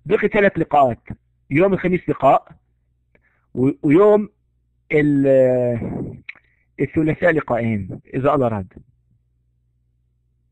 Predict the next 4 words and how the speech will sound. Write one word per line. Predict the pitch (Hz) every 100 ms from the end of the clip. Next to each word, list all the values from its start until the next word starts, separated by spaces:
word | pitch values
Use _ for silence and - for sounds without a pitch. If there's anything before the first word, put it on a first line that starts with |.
| _ _ _ _ _ _ _ _ _ _ _ _ _ _ _
آه، | 185 208
خلال | - 208 240 214
يومين | 208 214 196
حنزلكوا، | 180 170 160 190 190 - 165 165